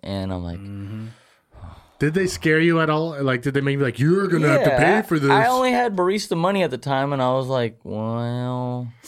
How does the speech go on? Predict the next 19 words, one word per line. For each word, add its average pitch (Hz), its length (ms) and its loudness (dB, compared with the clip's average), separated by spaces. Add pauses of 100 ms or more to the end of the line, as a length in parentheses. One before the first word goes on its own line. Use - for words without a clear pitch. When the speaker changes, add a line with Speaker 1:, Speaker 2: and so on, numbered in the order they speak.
(560)
Speaker 3:
I 123 160 0
don't 135 200 0
even 113 180 0
want 165 300 2
a - 20 0
Sousaphone. 113 400 -2
Speaker 1:
dang, 143 320 2
guess 139 200 0
I'm 160 60 -2
not 156 120 2
going 147 160 0
to 123 80 -4
college, 127 440 2
you 120 100 -2
know? 131 440 -2 (240)
Speaker 2:
Oh 190 100 -2
my, 175 220 -4
okay, 180 280 0
wait. 151 280 -4